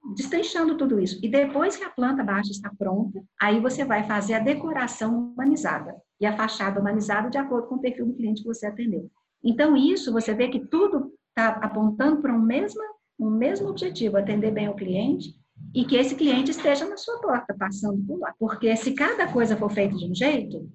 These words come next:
aí você não tem resultado, porque é como se fosse cada força puxando pra um lado.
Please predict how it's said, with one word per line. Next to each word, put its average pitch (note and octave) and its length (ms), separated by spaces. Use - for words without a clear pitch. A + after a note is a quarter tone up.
aí A3 140
você C4 180
não C4+ 120
tem C4+ 100
resultado, C4+ 480
porque F#3+ 140
é G#3+ 100
como B3+ 140
se C4+ 120
fosse C4 240
cada D4+ 280
força - 280
puxando C#4 360
pra C#4+ 100
um G#4 60
lado. G3+ 280